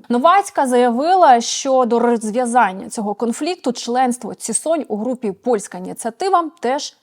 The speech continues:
призупинено. Зараз поліція розслідує цю справу. Цісонь вибачилась за матюки, однак стверджує, що запис показує лише частину події. Вона наполягає, що таксист все ж таки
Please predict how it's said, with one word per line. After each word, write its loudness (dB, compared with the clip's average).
призупинено. -8
Зараз 4
поліція -2
розслідує -2
цю -10
справу. -8
Цісонь 2
вибачилась 2
за 0
матюки, -2
однак 4
стверджує, 0
що -6
запис 0
показує 0
лише -4
частину -4
події. -6
Вона -2
наполягає, 0
що -8
таксист -8
все -2
ж -10
таки -10